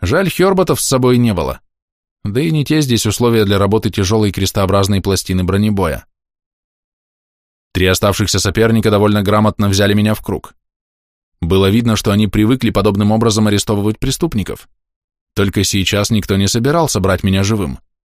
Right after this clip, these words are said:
Впрочем, я тоже не имел такого желания.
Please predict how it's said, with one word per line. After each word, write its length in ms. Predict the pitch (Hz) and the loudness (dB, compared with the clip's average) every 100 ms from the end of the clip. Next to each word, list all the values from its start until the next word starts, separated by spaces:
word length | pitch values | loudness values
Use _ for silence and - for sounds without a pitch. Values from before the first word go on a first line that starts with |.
| _ _ _ _ _ _ | _ _ _ _ _ _
Впрочем, 440 | - 262 - 180 | -4 -2 0 2
я 160 | 175 185 | 2 0
тоже 280 | 180 101 | 0 0
не 140 | 87 87 | 0 2
имел 200 | 92 90 | 0 0
такого 320 | 90 98 95 | -2 -2 0
желания. 500 | 98 110 85 67 - | 0 -2 -2 -6 -12